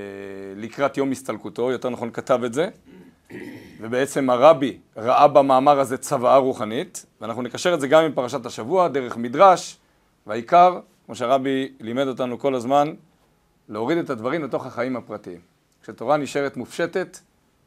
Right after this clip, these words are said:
היא נשארת ברובדים רק רוחניים, זה לא מספיק.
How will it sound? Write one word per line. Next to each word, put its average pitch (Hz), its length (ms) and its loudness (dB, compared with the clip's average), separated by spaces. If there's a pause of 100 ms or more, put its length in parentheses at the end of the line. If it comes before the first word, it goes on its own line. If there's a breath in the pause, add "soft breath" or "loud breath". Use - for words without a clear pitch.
(120)
היא 117 80 -12
נשארת 143 360 -6
ברובדים 123 500 -4
רק 151 160 4
רוחניים, 139 640 -4 (300)
זה 123 100 -6
לא 139 80 0
מספיק. 113 420 -10